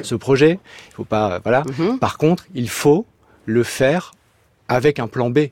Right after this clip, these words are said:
Speaker 1: pour la Guyane. Parce que c'est trop facile depuis Paris de dire on fait pas ce projet, mais localement on propose rien
Speaker 2: Mais il n'y a
Speaker 1: d'autre.
Speaker 2: pas de en même temps que vous craignez dans cette histoire.
Speaker 1: Il y a,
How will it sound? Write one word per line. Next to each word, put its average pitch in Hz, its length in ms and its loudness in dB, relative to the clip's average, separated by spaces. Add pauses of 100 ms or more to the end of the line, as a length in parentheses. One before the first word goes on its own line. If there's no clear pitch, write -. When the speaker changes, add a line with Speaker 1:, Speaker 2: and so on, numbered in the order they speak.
Speaker 1:
pour 107 140 -8
la 101 80 -4
Guyane. 98 360 -8
Parce 110 120 -10
que 147 100 -2
c'est 139 140 -4
trop 180 160 -2
facile 143 400 -4
depuis 107 240 -6
Paris 135 320 -2 (240)
de 113 80 -4
dire 113 200 -2
on 127 80 -8
fait 127 140 -2
pas 127 140 0
ce - 80 -14
projet, 135 340 0 (260)
mais 107 80 -4
localement 127 380 0
on 127 60 -2
propose 113 340 -4
rien 113 80 2
Speaker 2:
Mais 117 60 4
il - 40 0
n'y - 60 4
a - 20 4
Speaker 1:
d'autre. 202 40 -2
Speaker 2:
pas 185 80 2
de 180 100 4
en 165 140 4
même 190 200 2
temps 247 160 2
que 220 100 4
vous 170 120 -4
craignez 160 420 0
dans 117 100 -8
cette - 200 -12
histoire. 117 340 -16
Speaker 1:
Il 123 80 -2
y 120 40 4
a, - 100 2